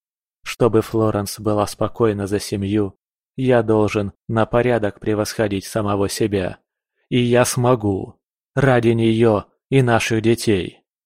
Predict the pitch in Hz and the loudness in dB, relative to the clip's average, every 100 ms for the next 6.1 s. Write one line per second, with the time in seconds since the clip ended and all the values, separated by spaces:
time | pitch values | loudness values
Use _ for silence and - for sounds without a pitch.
0 | _ _ _ _ _ _ _ _ _ _ | _ _ _ _ _ _ _ _ _ _
1 | _ - 160 156 147 143 147 139 147 - | _ -4 0 2 2 2 4 4 4 2
2 | 135 135 139 170 139 - 107 101 - _ | 0 0 2 2 0 0 -2 -4 -10 _
3 | _ _ _ _ - 117 110 110 107 101 | _ _ _ _ -4 2 2 2 0 2
4 | 104 101 101 98 95 95 101 104 98 - | 0 2 0 2 0 0 -2 -2 -6 -8
5 | 120 - 113 110 104 110 - 110 92 90 | -6 -4 -4 -2 0 0 0 0 0 -2